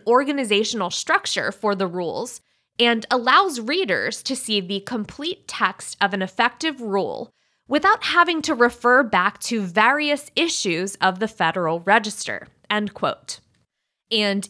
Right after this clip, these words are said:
even better, the Federal Register has recently reworked their site,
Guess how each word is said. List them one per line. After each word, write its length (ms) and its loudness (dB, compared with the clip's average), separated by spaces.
even 400 0
better, 400 4
the 220 -4
Federal 520 2
Register 580 2
has 360 0
recently 760 -4
reworked 840 -2
their 240 0
site, 540 -2